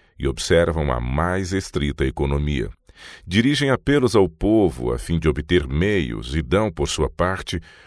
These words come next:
um exemplo de liberalidade. Rendem a Deus o louvor pelo que é realizado,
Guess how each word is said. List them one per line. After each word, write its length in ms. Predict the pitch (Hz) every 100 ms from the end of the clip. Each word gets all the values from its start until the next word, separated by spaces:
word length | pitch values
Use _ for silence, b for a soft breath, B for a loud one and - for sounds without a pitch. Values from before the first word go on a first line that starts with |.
| B
um 140 | 76
exemplo 580 | 71 65 90 110 101 98
de 140 | 80
liberalidade. 1200 | 67 67 101 90 85 67 67 65 64 55 - - - _ _ B B B B
Rendem 480 | 78 82 80 76
a 80 | 71
Deus 480 | 62 85 110 117 80
o 40 |
louvor 520 | 71 73 65 82 101 -
pelo 180 | 82
que 180 | 73 85
é 60 | 78
realizado, 720 | 76 69 69 80 87 95 92